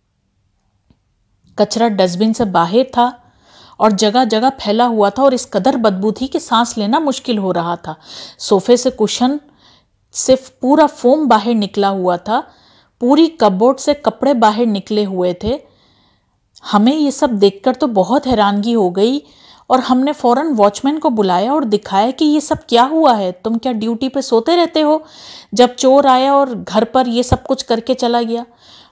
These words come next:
वॉचमैन ने कहा कि पहले आप अपने पैसे और ज्वेलरी चेक कर लो कि कितने कम या ज़्यादा हैं या फिर हैं भी या नहीं। मेरी मम्मा ने जब चेक किया और चेक करके बताया कि सामान तो पूरा है,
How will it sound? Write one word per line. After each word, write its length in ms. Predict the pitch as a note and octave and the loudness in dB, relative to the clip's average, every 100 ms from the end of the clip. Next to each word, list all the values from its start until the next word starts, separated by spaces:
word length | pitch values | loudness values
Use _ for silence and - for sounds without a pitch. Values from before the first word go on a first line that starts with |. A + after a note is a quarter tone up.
| - | -4
वॉचमैन 440 | F3+ F#3 - A#3 | -2 -2 0 0
ने 120 | B3 A#3+ | 0 0
कहा 360 | F#3+ G3+ G#3+ | -2 0 -2
कि 140 | A#3+ C4+ | -2 -4
पहले 340 | G3+ F#3 A3+ | -2 0 2
आप 240 | B3 A#3+ G3+ | 2 2 0
अपने 460 | - G3+ G#3+ A3 G#3 - | -2 -2 -2 -2 -2 -2
पैसे 280 | F3+ - | -2 2
और 160 | B3 A3+ | 2 2
ज्वेलरी 340 | F#3 F#3+ A3 C4 | 0 0 0 0
चेक 280 | A3+ G#3+ F#3+ | -2 -2 -2
कर 100 | E3+ | -2
लो 200 | G3 A#3+ | -2 -2
कि 140 | C4+ | -4
कितने 400 | - G#3+ - - | -4 -6 -2 -2
कम 240 | B3 G#3+ A#3+ | 0 0 2
या 160 | A#3+ | 0
ज़्यादा 320 | G3 E3+ E3+ F#3 | 0 -2 -2 -4
हैं 240 | G3 C4 - _ _ - - - | -4 -8 -10 _ _ -20 -20 -4
या 120 | G3+ | -2
फिर 180 | G3+ A#3 | 0 -2
हैं 260 | A3+ F3+ F3+ | -2 -2 0
भी 100 | A3+ | 0
या 120 | E4 | 0
नहीं। 340 | E4 D4 C#4+ G3+ - _ _ _ _ _ _ _ _ _ _ _ - | 0 0 -2 -4 -8 _ _ _ _ _ _ _ _ _ _ _ -4
मेरी 240 | G3 G#3+ A#3 | 0 2 2
मम्मा 320 | A3 G3+ A3+ | 2 0 0
ने 160 | A#3+ | 0
जब 220 | G#3+ G#3+ - | 0 -4 -4
चेक 340 | G#3 G3+ _ | -4 -6 _
किया 300 | G#3 G3 A#3 | -4 -2 0
और 300 | C#4+ A3+ F#3+ - | 0 0 -4 -4
चेक 200 | F#3+ G3 | -4 -2
करके 240 | G3+ - A#3 | -6 -4 -4
बताया 520 | G3 F#3 F3+ G#3 C#4+ | -2 -2 0 0 -4
कि 500 | - C4 C4 A3+ F3+ _ _ _ _ _ - | -2 -2 0 -2 -6 _ _ _ _ _ -4
सामान 400 | F#3+ E3+ G#3 B3+ | -2 0 0 0
तो 100 | D4 | -2
पूरा 300 | C#4+ D#4 F#4 | 0 2 2
है, 260 | D4 C#4+ | 2 -2